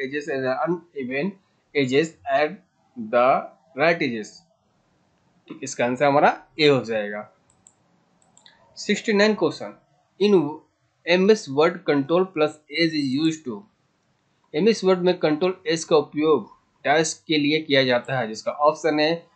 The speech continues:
सिनेरियो के लिए, एक्सरसाइज के लिए, shape के लिए, spelling check के लिए। इसका सही answer हो जाएगा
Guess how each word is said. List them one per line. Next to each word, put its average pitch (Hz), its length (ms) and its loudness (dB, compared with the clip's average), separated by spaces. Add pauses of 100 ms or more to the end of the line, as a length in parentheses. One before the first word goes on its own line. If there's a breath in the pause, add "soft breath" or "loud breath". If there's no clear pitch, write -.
(260)
सिनेरियो 127 460 0
के 160 80 -6
लिए, 151 180 -2 (160)
एक्सरसाइज 135 500 -4
के 160 100 -6
लिए, 156 200 0
shape 139 340 -4
के 151 80 -2
लिए, 151 200 2
spelling 131 360 -4
check 127 220 -12
के 113 60 -12
लिए। 101 100 -10
इसका 117 240 -12
सही 147 220 -6
answer 160 260 0
हो 160 80 2
जाएगा 160 320 2